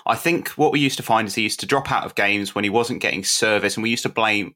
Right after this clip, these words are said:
I remember so many podcasts we talk about, how do we get the ball to Mitrovic more? And what he's done this season is he's gone, "Cool, I'll go and get the ball, and I'm gonna," he's gonna get his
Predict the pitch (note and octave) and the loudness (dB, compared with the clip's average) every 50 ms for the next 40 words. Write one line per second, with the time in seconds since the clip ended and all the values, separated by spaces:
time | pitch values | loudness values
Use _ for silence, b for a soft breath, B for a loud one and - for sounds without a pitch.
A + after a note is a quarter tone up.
0 | - - F#2+ E2+ F#2+ G#2+ G#2 F#2+ F2+ - - - A#2 G#2+ G2+ F2+ - - G2 F#2 | 0 2 4 4 4 2 0 -2 -4 -2 0 0 0 0 -2 -4 -4 -2 -2 -2
1 | - - E2+ E2 - - - - A2 F#2+ - - F#2 F2 F2 E2+ B B B B | 0 0 0 0 0 -4 -6 -6 -6 -6 -2 0 0 2 2 0 B B B B
2 | B B _ - A2+ A2+ G#2+ G#2 G#2+ G#2 A2 G2 - F2+ E2 G#2+ G2 F#2+ - - | B B _ -2 0 0 0 0 -2 0 0 0 0 0 0 0 0 0 0 -2
3 | G#2 G#2 - - F2+ D#2+ E2 - - - D2+ D2+ E2+ - _ _ _ _ _ _ | -2 -2 -2 -4 -4 -4 -6 -6 -6 -6 -8 -8 -8 -10 _ _ _ _ _ _
4 | _ - A2+ A2 C#3 D#3 C3+ D3+ D3 D#3 C#3+ C3+ C3+ B2+ B2+ - B2+ B2 A#2 - | _ -4 -2 0 0 0 0 0 2 2 2 2 2 2 2 2 2 0 0 0
5 | F#2 F#2 F#2+ - F#2+ F#2+ - G#2+ G#2 G#2 G2+ - - - D#3+ B2+ - - _ _ | -4 -6 -6 -6 -6 -4 0 2 2 2 0 -2 -2 0 0 0 0 -2 _ _
6 | _ - A#2+ C3 - A2+ A2 G#2+ F#2+ A2+ - - - - F2+ F2 F#2+ A2+ - _ | _ 0 0 2 2 2 2 2 0 0 0 0 0 2 2 2 2 0 -4 _
7 | b b b b - - A2 A2 G#2+ G2+ - A2+ G#2+ - A#2 A#2+ G#2 - C3 B2 | b b b b -4 -2 -2 -2 -2 0 0 0 0 2 0 0 0 0 -2 -2
8 | A2+ - C#3+ C#3+ - C3+ C3+ C3+ A#2 - | -2 -2 -2 -4 -2 0 0 0 -2 -2